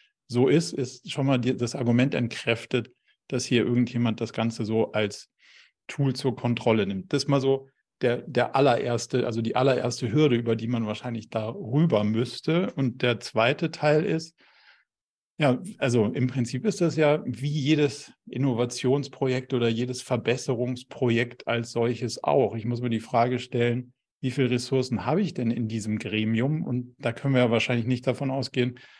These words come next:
dass alle dort handelnden Personen Vollzeit nur ausschließlich in diesen Themen sind, sondern man muss dann vielleicht, ähm, sagen, okay, ich habe ein O-K-R-Set, vielleicht ein persönliches, und da sind dann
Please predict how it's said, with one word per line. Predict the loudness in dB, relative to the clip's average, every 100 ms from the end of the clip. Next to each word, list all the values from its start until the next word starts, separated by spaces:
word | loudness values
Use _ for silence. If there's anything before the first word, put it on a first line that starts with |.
| -20 -8
dass | -8 -6 -2
alle | 2 2 2
dort | 2 2 0
handelnden | 0 2 2 2 2
Personen | 0 -2 2 2 0 -2
Vollzeit | -12 0 2 2 2 0 2
nur | 2 2 0
ausschließlich | -2 -4 -8 -8 -6 -6 -6 -6
in | -6 -4
diesen | -4 -4 -4
Themen | -6 -4 -4
sind, | -2 -2 -2
sondern | -4 -4 -4
man | -4 -6
muss | -6
dann | -6 -6
vielleicht, | -6 -6 -6 -10 _ _ _ _ _ _ _ -2
ähm, | 2 2 2
sagen, | 0 0 -2
okay, | -2 0 0 -4
ich | -4
habe | -4 -2
ein | -6
O-K-R-Set, | -4 -6 -2 0 2 0 -2 -4 -4 -6 _ _ _ _ _ _ _ _ _ 0
vielleicht | 2 2
ein | 0
persönliches, | 2 4 4 4 0 -2
und | 0 2
da | 4
sind | 4 2 2
dann | 0 -2